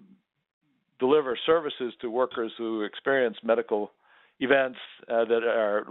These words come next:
likely to, to end up having them apply to Social Security disability insurance, but to deliver them before they actually lose their jobs.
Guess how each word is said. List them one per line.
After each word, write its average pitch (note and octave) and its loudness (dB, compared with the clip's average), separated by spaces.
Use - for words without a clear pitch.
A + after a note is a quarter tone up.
likely B2+ 2
to, G#2 -4
to G#2 -4
end A#2+ 2
up A#2 2
having A2+ 0
them G#2+ -4
apply A2+ 0
to G#2 -4
Social G#2+ -8
Security G2+ -6
disability G2+ -2
insurance, F#2+ -2
but - 0
to C3 -4
deliver D#3 2
them B2 0
before C3+ 2
they A2+ 0
actually G#2+ -2
lose G#2 -6
their F#2 -2
jobs. G2+ 0